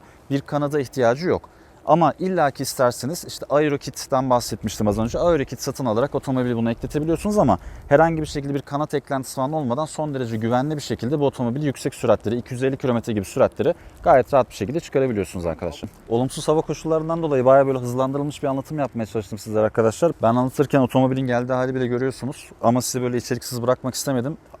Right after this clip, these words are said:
Ayrıca içerik üretmediğim zaman ben de tembelleşmeye başlıyorum. Atmak istedim yani bu videoyu kesinlikle. Okey, hızlandırılmış özet bu şekildeydi arkadaşlar. Ben daha fazla üşümeden videoyu sonlandırmak istiyorum artık.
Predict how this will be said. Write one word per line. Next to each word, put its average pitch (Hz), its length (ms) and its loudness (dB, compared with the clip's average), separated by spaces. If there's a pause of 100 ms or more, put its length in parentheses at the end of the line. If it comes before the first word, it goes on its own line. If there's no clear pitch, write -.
Ayrıca 120 260 4
içerik 123 300 -4
üretmediğim 131 340 -2
zaman 123 220 0
ben 123 120 4
de 127 80 -2
tembelleşmeye 107 680 0
başlıyorum. 135 400 -2
Atmak 120 320 -4
istedim 107 300 -2
yani 101 180 0
bu 101 120 0
videoyu 98 220 0
kesinlikle. - 540 -4 (960)
Okey, 175 280 4
hızlandırılmış 160 720 0
özet 147 240 0
bu 151 40 -6
şekildeydi 113 480 0
arkadaşlar. 107 640 2
Ben 135 180 4
daha 135 120 6
fazla 135 300 2
üşümeden 131 400 -2
videoyu 123 220 -2
sonlandırmak 123 580 0
istiyorum 101 360 0
artık. 98 360 0